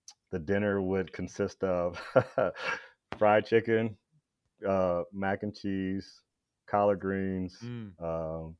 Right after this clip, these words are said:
Speaker 1: cornbread, uh, some catfish for Chris, since he was, uh, he was an avid hunter and fisherman,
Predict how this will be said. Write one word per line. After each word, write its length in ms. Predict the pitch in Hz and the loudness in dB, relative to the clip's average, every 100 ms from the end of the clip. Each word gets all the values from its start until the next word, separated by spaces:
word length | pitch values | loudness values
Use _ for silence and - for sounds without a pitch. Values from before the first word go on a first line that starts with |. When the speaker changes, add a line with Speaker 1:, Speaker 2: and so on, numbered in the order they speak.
| _ | _
Speaker 1:
cornbread, 800 | - 107 104 95 95 95 95 92 - _ _ _ _ | -2 0 2 0 0 2 2 0 -6 _ _ _ _
uh, 200 | 85 82 | -4 -4
some 200 | 80 87 | -4 -10
catfish 840 | - 110 104 - 107 107 - - _ | 0 2 2 2 2 2 0 -12 _
for 80 | - | -8
Chris, 360 | - 107 101 | 0 0 0
since 200 | - 92 - | -4 -8 -4
he 100 | 90 | -4
was, 240 | 87 78 | -4 -2
uh, 220 | 85 80 82 | -2 -2 -4
he 100 | 92 | -6
was 140 | 85 | -4
an 120 | 87 87 | -4 0
avid 380 | 90 87 87 | 0 0 -6
hunter 320 | - 95 87 82 | -6 -6 -4 -6
and 140 | 78 | -6
fisherman, 560 | - 90 92 87 85 | -8 -8 -8 -6 -6